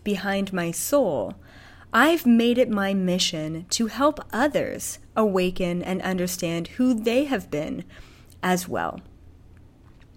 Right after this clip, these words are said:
So I wanted to start off with a little bit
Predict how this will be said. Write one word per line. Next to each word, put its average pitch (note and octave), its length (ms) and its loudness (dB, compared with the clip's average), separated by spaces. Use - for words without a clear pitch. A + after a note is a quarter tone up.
So - 160 2
I C4 80 10
wanted D4 360 4
to G4 120 0
start G3 380 2
off D#3 380 -4
with G3+ 320 0
a A3 80 0
little C4+ 260 2
bit A#3+ 320 0